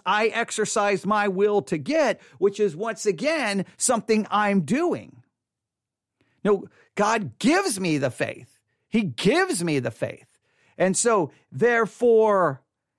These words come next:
he's a-, it's all of him. If it becomes any of me, then I can boast that I was smarter than that person and I received a gift. I'm smarter. I figured it out.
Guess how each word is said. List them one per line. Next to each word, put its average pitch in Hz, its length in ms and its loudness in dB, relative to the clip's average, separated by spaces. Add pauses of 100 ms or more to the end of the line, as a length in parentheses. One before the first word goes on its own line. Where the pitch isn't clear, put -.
(160)
he's 302 420 4
a-, 202 220 -6 (200)
it's 202 240 -2
all 262 420 4
of 196 220 2
him. 220 640 -2 (200)
If 196 160 -2
it 233 80 -2
becomes 226 460 -2
any 277 380 0
of 175 360 0
me, 214 600 -2 (240)
then 220 260 -2
I 247 220 0
can 208 260 -2
boast 240 380 0
that 180 180 2
I 220 140 2
was 220 220 0
smarter 302 460 0
than 185 180 -4
that 175 240 -6
person 190 420 -2
and 190 160 -2
I 220 140 0
received 233 680 -2
a 170 60 2
gift. 135 380 -4
I'm 262 240 -2
smarter. 247 460 -2 (160)
I 277 220 0
figured 202 440 0
it 180 100 0
out. 247 300 0